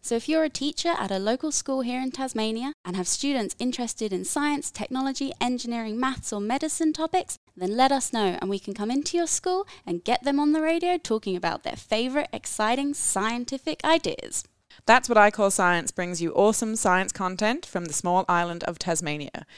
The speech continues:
Speaker 2: You can find it wherever you get your podcast. Like and subscribe to get the updates when new content is available.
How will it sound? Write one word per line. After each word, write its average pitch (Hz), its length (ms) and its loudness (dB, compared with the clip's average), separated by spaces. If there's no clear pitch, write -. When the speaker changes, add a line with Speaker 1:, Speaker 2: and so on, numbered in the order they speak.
Speaker 2:
You 269 120 6
can 285 160 -2
find 208 240 4
it 208 80 2
wherever 180 280 6
you 185 120 2
get 170 180 4
your 170 100 -2
podcast. - 600 -2
Like 196 280 8
and 233 80 -2
subscribe 165 560 4
to - 80 -8
get 160 240 2
the - 80 -6
updates - 440 2
when 147 160 -4
new 156 140 -8
content 156 480 -8
is 143 100 -6
available. 135 560 -6